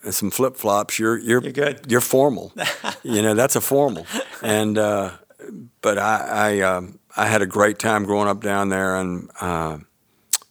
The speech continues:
Speaker 1: uh, I'm, then, then of course you, going into, into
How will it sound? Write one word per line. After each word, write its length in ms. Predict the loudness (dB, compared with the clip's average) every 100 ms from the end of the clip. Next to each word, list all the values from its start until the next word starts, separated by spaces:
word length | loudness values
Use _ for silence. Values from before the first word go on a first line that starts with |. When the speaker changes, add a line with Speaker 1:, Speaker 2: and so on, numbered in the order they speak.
| -8
Speaker 1:
uh, 320 | -6 -4 -4 -2
I'm, 280 | 2 2 0 -6
then, 500 | -2 2 2 2 0
then 160 | 2 2
of 120 | 0
course 340 | 0 2 2
you, 240 | 0 -4 -10 -20 -20 -16 -14 -12 -2
going 260 | 2 4 4
into, 180 | 0 -4 -8 -2
into 360 | 0 0 -4